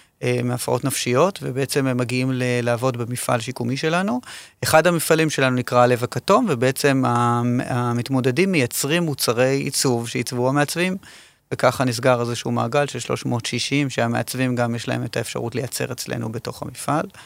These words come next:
אה, וגם הם תורמים, אה, בעצם לאוכלוסייה מיוחדת, וזה גם, אה, קשר בסוף מאוד מאוד יפה, ואנרגיה מאוד מיוחדת, כאילו, אני לא חושב שיש, אה,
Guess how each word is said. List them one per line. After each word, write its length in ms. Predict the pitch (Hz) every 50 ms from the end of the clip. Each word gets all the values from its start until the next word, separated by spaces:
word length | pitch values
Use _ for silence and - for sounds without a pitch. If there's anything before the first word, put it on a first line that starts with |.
| - - _ _ _ _ -
אה, 180 | 127 127 123 120 113
וגם 300 | 123 120 - 123 120 120
הם 100 | 120 120
תורמים, 560 | - - 120 110 120 120 123 127 139 139 135
אה, 120 | 139 131 127 120
בעצם 320 | 127 127 123 - 135 127
לאוכלוסייה 1000 | 120 123 117 - - 123 117 - - 127 120 120 120 120 120 120 120 120 117 117 117
מיוחדת, 680 | 117 117 113 117 - - 135 147 196 202 226 226 - - - - - - - _ _ -
וזה 300 | 131 113 110 123 127 123
גם, 300 | 117 131 123 123 123 127 123
אה, 360 | 123 123 123 123 123 123 123 120
קשר 380 | - - 208 - - - 127 113
בסוף 320 | 113 117 - - - -
מאוד 220 | 131 120 120 123
מאוד 280 | 120 117 117 117 113 113
יפה, 240 | 127 113 - - 165 165 160 131 117
ואנרגיה 580 | 117 117 117 120 135 123 131 151 156 160 160
מאוד 220 | 143 135 131 127 123
מיוחדת, 600 | 120 120 120 - - 131 123 113 - - - -
כאילו, 260 | - - - - - - - - - - -
אני 80 | - 127
לא 60 | 127
חושב 280 | 123 - - - - -
שיש, 360 | - - - 120 120 - - -
אה, 60 | -